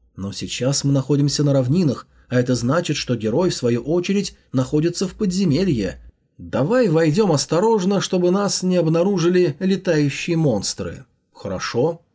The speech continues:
Прошло уже два дня с тех пор, как они вошли в эту зону,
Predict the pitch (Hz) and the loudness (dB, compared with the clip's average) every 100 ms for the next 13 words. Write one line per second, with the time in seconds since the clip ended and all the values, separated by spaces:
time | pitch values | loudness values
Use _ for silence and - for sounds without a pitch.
0 | _ _ _ - 113 113 - 226 214 175 | _ _ _ -4 -2 0 2 2 2 2
1 | 202 165 196 180 190 185 - 147 - - | 0 2 0 2 2 0 0 -2 -4 0
2 | 202 180 - - 220 202 196 185 180 - | 0 0 -6 -4 -2 0 0 0 0 -2
3 | 196 180 175 180 170 175 101 73 | 0 0 0 -2 0 0 0 -4